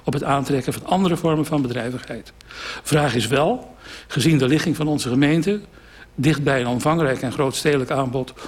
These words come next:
op allerlei gebied... welke mogelijkheden voor diversificatie binnen de gemeente realistisch zijn.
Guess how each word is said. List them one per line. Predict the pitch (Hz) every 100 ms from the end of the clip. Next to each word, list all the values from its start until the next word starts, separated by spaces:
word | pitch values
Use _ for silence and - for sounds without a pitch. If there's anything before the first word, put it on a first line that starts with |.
| -
op | 147 170
allerlei | 135 113 110
gebied... | 127 147 - - - - - -
welke | 147 160 147
mogelijkheden | 143 139 139 135 123
voor | 120
diversificatie | 135 123 101 110 - 156 156 160 160 - -
binnen | 131 143 175
de | 156
gemeente | 143 143 135 131
realistisch | 127 123 123 - 117
zijn. | 120 107